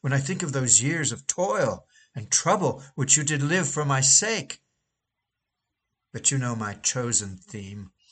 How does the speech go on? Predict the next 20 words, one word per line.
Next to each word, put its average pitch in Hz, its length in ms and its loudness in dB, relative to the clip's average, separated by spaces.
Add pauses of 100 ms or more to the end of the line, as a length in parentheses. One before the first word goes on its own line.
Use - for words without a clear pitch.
(540)
the 101 200 -14
place 127 360 6
where 123 140 0
I 117 80 0
can 110 160 -6
always 123 460 0
best - 360 2
remember 110 540 -8
Christ. 98 640 -6 (1120)
It 120 100 -6
is 120 120 -2
a 127 60 -2
shady 143 500 2
garden, 104 600 -4 (600)
full - 320 -4
of 127 80 2
olives. 117 560 0 (1160)
Oh, 120 400 -2
that 113 220 -2
spot! - 540 6